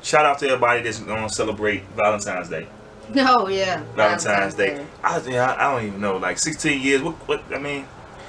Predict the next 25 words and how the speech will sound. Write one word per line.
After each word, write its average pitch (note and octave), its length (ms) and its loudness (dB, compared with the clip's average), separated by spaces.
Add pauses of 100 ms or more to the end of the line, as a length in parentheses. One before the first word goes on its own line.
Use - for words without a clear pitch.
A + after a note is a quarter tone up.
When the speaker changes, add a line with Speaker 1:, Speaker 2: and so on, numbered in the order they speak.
(120)
Speaker 1:
but G3+ 220 6
we E3 80 6
did E3 240 4
go D#3 100 6
to D3 120 -2
the C3+ 40 0
show C#3 200 4
the B2 80 4
other A2 160 2
day A2+ 180 4
and G#2 80 -2
seen, A2 440 -2
um, G2+ 520 2 (1040)
what's B2 220 0
the A2+ 100 -6
name? G#2+ 260 0 (1160)
What's A#2+ 160 -2
the B2+ 60 -4
name? C#3+ 240 2 (440)
Speaker 2:
Fifty G#3 280 -8
Shades G#3+ 440 0 (140)
Speaker 1:
Fifty G4 540 4
Speaker 2:
Freed. - 240 -14
Speaker 1:
Shades. - 1000 -2
What? C3 240 4